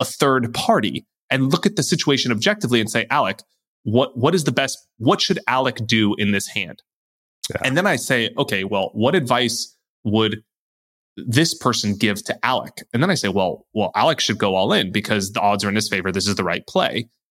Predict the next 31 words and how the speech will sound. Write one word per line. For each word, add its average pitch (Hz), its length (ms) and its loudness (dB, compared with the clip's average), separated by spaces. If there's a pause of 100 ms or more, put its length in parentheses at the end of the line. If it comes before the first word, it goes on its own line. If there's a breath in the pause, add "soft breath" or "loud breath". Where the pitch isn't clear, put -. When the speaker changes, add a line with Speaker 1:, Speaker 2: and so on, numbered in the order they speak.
(460)
Speaker 1:
But 156 140 2
when 175 140 4
you're 180 160 6
in 190 80 4
the 190 60 2
first - 300 -2
person, 220 260 2
you're 131 100 2
saying, 123 280 0
"I 123 80 2
don't 143 120 0
want 127 140 2
to 104 60 0
risk 110 220 0
this - 140 -6
money 170 200 2
here. 113 160 2
This 107 160 -2
is - 100 -2
so - 60 0
much 107 180 -4
money. 110 180 0
What 98 160 -2
if - 120 -6
I 92 80 -2
lose?" 107 480 0 (640 soft breath)
And 143 120 0
I 143 100 0
feel 214 460 -2
like 151 360 0 (140)
that 143 280 0